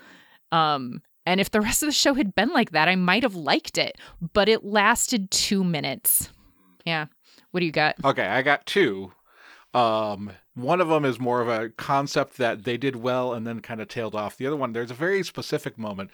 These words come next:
Speaker 2: going back to Barry, the fiance, who
Speaker 1: Uh,
Speaker 2: deserved
Speaker 1: Carter's the fiance.
Speaker 2: Carter.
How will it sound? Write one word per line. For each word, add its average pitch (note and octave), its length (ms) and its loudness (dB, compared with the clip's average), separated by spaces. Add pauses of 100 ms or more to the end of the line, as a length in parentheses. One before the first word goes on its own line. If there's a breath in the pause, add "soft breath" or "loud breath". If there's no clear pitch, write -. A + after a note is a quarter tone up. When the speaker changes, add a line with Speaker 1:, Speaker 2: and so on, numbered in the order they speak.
(260 loud breath)
Speaker 2:
going C3 240 0
back A#2 260 -2
to G#2 440 -6 (180)
Barry, C#3+ 480 2
the A2 380 -4
fiance, C#3 640 -2 (320 loud breath)
who B2 140 -2
Speaker 1:
Uh, A3 100 4
Speaker 2:
deserved - 280 0
Speaker 1:
Carter's F3 320 0
the - 80 -10
fiance. D3+ 380 -2
Speaker 2:
Carter. E3+ 320 2